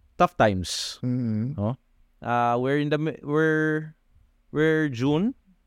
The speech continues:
Speaker 1: around this time, going June around this time, so
Speaker 2: Yeah.
Speaker 1: technically it's half of the term.
Speaker 2: Midterm.
Speaker 1: Yeah.
Speaker 2: Yeah, I'm mid-year, as we call it.
Speaker 1: Mid-year, yes.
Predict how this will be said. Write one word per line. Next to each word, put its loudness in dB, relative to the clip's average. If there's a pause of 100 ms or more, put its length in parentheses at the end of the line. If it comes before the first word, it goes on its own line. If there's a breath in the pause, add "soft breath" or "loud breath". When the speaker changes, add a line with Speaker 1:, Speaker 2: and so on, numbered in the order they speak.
Speaker 1:
around 2
this -4
time, -2 (460)
going 0
June -2
around -2
this -6
time, -2
so -4
Speaker 2:
Yeah. -8
Speaker 1:
technically 2
it's -6
half 0
of -6
the -6
term. 0 (260)
Speaker 2:
Midterm. -4 (180)
Speaker 1:
Yeah. 0 (100)
Speaker 2:
Yeah, -2
I'm -2 (140)
mid-year, -2 (180)
as -8
we -4
call -4
it. -4
Speaker 1:
Mid-year, 0
yes. -2